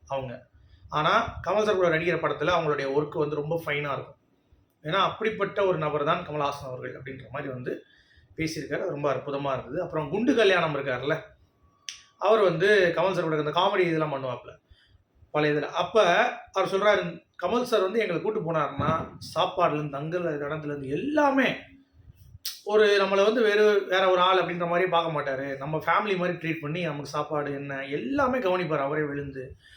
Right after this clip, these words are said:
அப்படின்ற மாதிரி சொன்னா அதெல்லாம் ரொம்ப இயல்பா இருந்தது. அடுத்து நம்ம குணல் ராஜன், சவுண்ட் டிசைனர் ஆர் கே எஃப் ஐல, அவர் வந்து பாத்தீங்கன்னா கமல் சாரை பத்தி ரொம்ப பெருமையா பேசியிருக்காரு. அதாவது அவர் வந்து எப்பயுமே ஏதாவது ஒர்க்னாலும்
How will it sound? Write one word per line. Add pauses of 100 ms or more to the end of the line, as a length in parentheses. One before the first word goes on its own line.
(260)
அப்படின்ற
மாதிரி
சொன்னா
அதெல்லாம்
ரொம்ப
இயல்பா
இருந்தது. (520)
அடுத்து
நம்ம
குணல்
ராஜன்,
சவுண்ட்
டிசைனர் (140)
ஆர்
கே
எஃப்
ஐல, (580)
அவர்
வந்து
பாத்தீங்கன்னா
கமல்
சாரை
பத்தி
ரொம்ப
பெருமையா
பேசியிருக்காரு.
அதாவது
அவர்
வந்து
எப்பயுமே (400)
ஏதாவது
ஒர்க்னாலும்